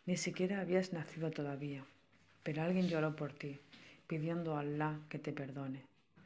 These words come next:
No quería nada menos que Jannah para ti.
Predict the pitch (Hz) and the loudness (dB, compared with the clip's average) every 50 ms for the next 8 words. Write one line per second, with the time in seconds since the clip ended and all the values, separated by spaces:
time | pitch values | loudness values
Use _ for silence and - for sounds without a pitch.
0 | - - - - - - 175 180 185 196 185 175 170 160 151 156 156 151 151 151 | -20 -20 -20 -10 -2 0 0 2 4 4 4 4 4 4 4 4 4 4 4 4
1 | 156 165 170 175 180 185 185 - - - 156 143 151 156 156 151 151 143 143 139 | 2 2 0 0 -2 -2 -4 -6 -6 -6 -4 -2 0 0 2 2 2 0 -2 -4
2 | - 143 139 135 135 - 143 131 135 - | -6 -6 -6 -6 -8 -8 -8 -8 -8 -10